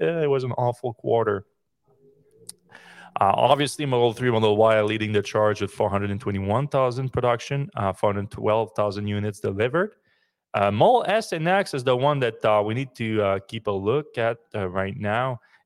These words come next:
And, uh, that will lead into our next story, too, about the price cuts that were announced overnight.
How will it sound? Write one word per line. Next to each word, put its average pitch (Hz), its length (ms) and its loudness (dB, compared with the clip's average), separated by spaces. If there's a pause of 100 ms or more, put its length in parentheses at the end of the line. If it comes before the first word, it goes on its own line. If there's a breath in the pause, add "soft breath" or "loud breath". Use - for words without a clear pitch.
(100)
And, 95 360 -2
uh, 92 160 -4
that 95 280 -4
will 95 200 -6
lead 101 160 -4
into 98 240 -6
our 95 100 -4
next 95 240 -6
story, 98 380 -4
too, - 180 -6
about 92 300 -4
the - 80 -10
price - 360 -2
cuts 101 360 -4
that 101 120 -4
were 95 120 -4
announced 98 420 -4
overnight. 101 480 -2